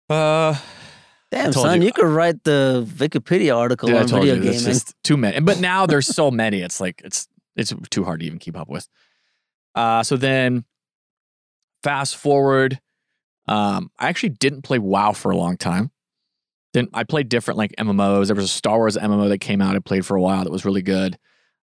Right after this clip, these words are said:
Speaker 1: Uh, ma-, M-, the problem with
Speaker 2: M M O.
Speaker 1: M M Os is they're totally engrossing. You have to play them so often to get anywhere in the game. Whereas, like,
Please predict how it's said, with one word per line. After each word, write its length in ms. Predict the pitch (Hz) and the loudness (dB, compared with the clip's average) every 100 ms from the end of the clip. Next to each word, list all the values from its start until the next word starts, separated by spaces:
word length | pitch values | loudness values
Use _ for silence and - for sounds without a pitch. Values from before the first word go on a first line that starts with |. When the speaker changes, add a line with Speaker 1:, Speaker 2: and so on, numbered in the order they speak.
| - | -10
Speaker 1:
Uh, 480 | 104 95 92 85 92 _ _ _ _ _ _ _ _ _ _ _ _ _ _ _ - | -6 -4 -4 -6 -10 _ _ _ _ _ _ _ _ _ _ _ _ _ _ _ -4
ma-, 180 | 139 - | -4 0
M-, 220 | 202 - | 0 2
the 100 | 165 | 0
problem 320 | 185 233 220 | 2 2 2
with 120 | 151 - | 0 0
Speaker 2:
M 140 | 139 | -2
M 160 | 123 113 | 0 2
O. 40 | |
Speaker 1:
M 100 | 113 | 2
M 20 | 104 | 2
Os 120 | 95 | 0
is 180 | 113 104 | -2 0
they're 160 | 107 | 0
totally 580 | - - 135 131 127 123 | -2 -2 0 2 2 0
engrossing. 680 | 101 101 95 92 - 73 - _ _ _ _ _ _ - | -4 -4 0 0 -2 -8 -10 _ _ _ _ _ _ -2
You 120 | 131 | 0
have 320 | 107 131 135 - | 0 0 -4 -4
to 100 | 131 | -6
play 340 | 131 127 117 | -2 0 2
them 420 | 104 101 98 98 - _ | 2 0 0 -4 -10 _
so 400 | - - 147 139 - | -10 -2 0 2 0
often 440 | 110 135 - 104 | -2 -4 -4 -6
to 100 | - | -6
get 240 | 110 131 - | -4 -4 -2
anywhere 320 | 101 90 85 | -4 -2 -4
in 80 | 82 | -6
the 80 | 76 | -8
game. 300 | 76 71 - _ _ | -12 -12 -20 _ _
Whereas, 400 | 107 107 98 98 | -2 0 0 0
like, 260 | 92 92 | -4 -6